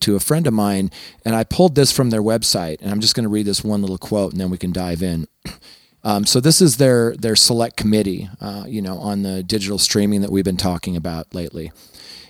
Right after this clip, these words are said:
"It is our responsibility to scrutinize the work of the Department for Digital Culture, Media, and Sport,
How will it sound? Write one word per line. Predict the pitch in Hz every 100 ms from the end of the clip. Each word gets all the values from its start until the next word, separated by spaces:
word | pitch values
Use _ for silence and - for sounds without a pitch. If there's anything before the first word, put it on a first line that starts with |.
| _
"It | - 127
is | 113
our | 123 151
responsibility | 185 - 175 185 131 120 113 107
to | 98
scrutinize | 95 - 160 190 110 107
the | - 98 101
work | 123 -
of | 101
the | 101
Department | 92 - 117 - 131 147 - - -
for | - 101 _ _ -
Digital | 113 107 143 160 190 -
Culture, | - 113 - 110 107
Media, | 101 98 101 104 113 127
and | 135
Sport, | - - 107 92 98